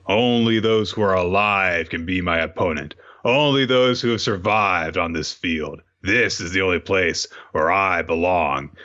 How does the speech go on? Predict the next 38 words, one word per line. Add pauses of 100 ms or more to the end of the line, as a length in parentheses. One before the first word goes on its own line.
(260)
And
here
comes
this
guy
who
time
and
time
again
gets
back
up. (320)
Dozens
of
times
over,
he
charges
back
in. (320)
And
we
see
Shishigaya (300)
once
more
shatter
the
white
world
surrounding
him
and
break
into
his
world.